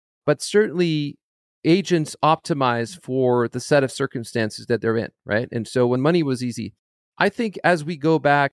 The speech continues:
and people say, "Well, this is a highly restrictive capital environment," I don't think it is.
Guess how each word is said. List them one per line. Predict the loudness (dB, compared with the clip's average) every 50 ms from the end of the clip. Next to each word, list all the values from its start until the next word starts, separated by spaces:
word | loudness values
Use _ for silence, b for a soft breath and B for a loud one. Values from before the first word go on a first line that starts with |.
| _ _ -6
and | -6 -6 -4
people | -6 -8 -6 -6 -6 -6
say, | -4 -2 0 2 4 4 4 2 2 0
"Well, | 0 0 0 0
this | -2 -4 -6 -6
is | -6 -6
a | -6 -2
highly | 0 0 2 0 0 -4
restrictive | -6 -8 -10 -10 -8 -8 -10 -8 _ -6 -6 -6 -8 _ _ _ _ _ _ _ _ _
capital | 0 0 2 0 0 0 -2 -2
environment," | 0 0 -2 0 0 0 -2 -4 -6 -8 _ _ _ _ _ -2
I | 0
don't | 0 0 0
think | -2 -4 -2 -2
it | -2 0 2
is. | 4 4 4 2 0 -6 -14 -20 -20